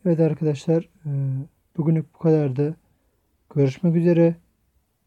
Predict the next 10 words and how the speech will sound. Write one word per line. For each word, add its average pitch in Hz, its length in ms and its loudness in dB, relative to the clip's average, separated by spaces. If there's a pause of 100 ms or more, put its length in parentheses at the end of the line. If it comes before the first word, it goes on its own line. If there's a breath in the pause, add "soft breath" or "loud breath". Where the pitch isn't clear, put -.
(460)
Bir 190 60 4
önceki 170 300 2
bölümde 151 320 0
zaten 151 320 -2
size 156 240 -4
atarım 156 380 0
şimdi. 135 280 -2 (260)
E, 131 360 -2 (1160)
biraz 165 240 4
sonra 160 440 0